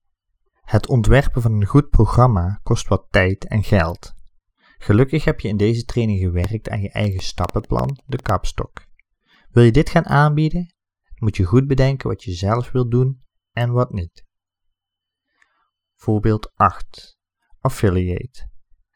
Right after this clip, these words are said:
Dit is een bijzonder model en er wordt nog weinig toegepast in Nederland. Als je een affiliate bent van een andere ondernemer, dan probeer je zijn of haar diensten tegen een betaalde commissie te verkopen.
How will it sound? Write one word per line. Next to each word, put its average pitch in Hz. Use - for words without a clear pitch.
Dit 160
is 156
een 139
bijzonder 131
model 98
en -
er 131
wordt 143
nog 143
weinig 135
toegepast 110
in 110
Nederland. 90
Als 131
je 147
een 143
affiliate 131
bent 90
van 131
een 117
andere 127
ondernemer, 110
dan -
probeer 120
je 104
zijn 98
of 131
haar 110
diensten 107
tegen 101
een 98
betaalde 101
commissie 110
te 123
verkopen. 127